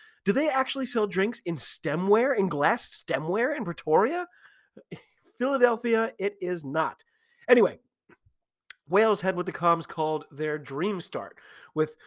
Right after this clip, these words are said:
Louis Rees-Zammit getting a corner try within the first few minutes. Only a couple minutes later, Dan Biggar slotted a drop goal that no officials seemed to think had gone through,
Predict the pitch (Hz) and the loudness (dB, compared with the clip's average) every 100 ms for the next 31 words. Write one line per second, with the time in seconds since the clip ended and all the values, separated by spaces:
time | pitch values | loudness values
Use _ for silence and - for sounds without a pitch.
0 | - - 349 - - - 320 247 - - | -16 -6 -4 -4 -10 -2 -2 0 0 0
1 | 311 320 240 - 151 135 190 190 151 - | 2 2 0 -4 -14 -4 -2 0 -4 -4
2 | 226 254 202 180 165 151 139 123 226 247 | -4 -2 -2 -2 -2 -4 -6 -2 -2 -2
3 | - 180 151 135 - - - - - _ | -4 -4 -2 -2 -6 -18 -20 -20 -20 _
4 | - 247 277 226 208 170 160 151 - 143 | 2 4 4 0 0 -2 -2 -4 -2 -2
5 | 143 131 165 220 190 165 147 139 - 156 | -2 -4 -2 0 0 -2 -2 -4 -6 -4
6 | 165 156 131 120 143 185 226 - 151 127 | -2 -2 -6 -8 0 2 2 0 0 0
7 | 123 143 165 226 294 262 247 214 196 202 | -2 -6 2 2 4 0 0 0 0 -2
8 | 185 196 190 170 160 175 165 - 220 143 | -2 -4 -4 -4 -2 -2 -2 0 2 2